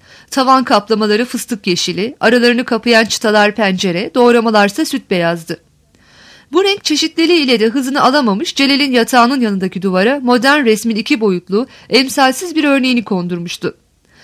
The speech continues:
Koyu kahverengi, boyuna yatık bir dikdörtgenin içini bezeyen üç renk şişesi vardı. Alttaki neftiye çalan yeşillik sanırım bir çayırlığı simgeliyordu. Onun üstünde duvar badanasından çok daha koyu bir mavilik uzanıyordu.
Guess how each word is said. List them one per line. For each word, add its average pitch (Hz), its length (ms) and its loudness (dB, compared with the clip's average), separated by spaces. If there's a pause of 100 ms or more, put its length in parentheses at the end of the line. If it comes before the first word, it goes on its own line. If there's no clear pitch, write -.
(200)
Koyu 247 260 2
kahverengi, 185 720 -2 (240)
boyuna 254 260 2
yatık 226 400 0
bir 285 180 -2
dikdörtgenin 240 580 -2
içini 254 340 -6
bezeyen 202 480 0
üç 320 220 -4
renk 254 160 -2
şişesi 226 420 -4
vardı. 170 400 -4 (560)
Alttaki 247 500 0
neftiye 226 380 0
çalan 208 360 2
yeşillik 196 400 -2
sanırım 240 400 0
bir 254 120 -2
çayırlığı 233 480 0
simgeliyordu. 180 880 -4 (1600)
Onun 359 220 0
üstünde 262 460 -4
duvar 294 320 2
badanasından 269 640 -2
çok 392 280 -6
daha 311 200 -2
koyu 302 220 0
bir 311 140 -2
mavilik 285 420 -2
uzanıyordu. 185 640 -6